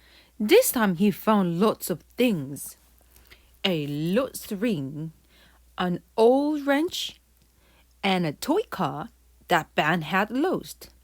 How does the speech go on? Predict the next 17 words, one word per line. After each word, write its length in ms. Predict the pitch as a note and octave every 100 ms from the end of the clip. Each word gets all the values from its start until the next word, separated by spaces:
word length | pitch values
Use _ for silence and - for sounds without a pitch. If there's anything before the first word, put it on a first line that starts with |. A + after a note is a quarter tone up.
| _ _ _ - - - _ _
He 220 | A#3+ G3+ -
didn't 420 | D#4 A4 A#4+ G4
mean 240 | D4 C4+ C4 -
to 140 | A3 G3 _
bring 340 | G#3+ G#3 F#3+ - _
all 480 | - G#3+ G#3+ E3+ D3 C#3+
that 240 | D3+ -
mud 880 | F#3 G3 A3+ A#3+ C#4+ A#3+ F#3+ D3+ -
indoors, 1000 | - F3+ D#3+ - E3+ C#3+ - A#3 - - _ _ _ _ _ _ -
but 380 | F#4 G#3+ D4+ - _ _ - - _ _
pitter 440 | - G#4+ - A#4 A#4+ - _ _ -
patter. 540 | G#3+ D#3+ - C3 C#3+ _ _ _ _ _ _ _ _
That's 340 | F#4 G4 - -
just 400 | - F#3 - F3
what 480 | F3 G3 A3+ A3
he 120 | B3 A3+
did, 580 | - D4 C3+ C#3+ -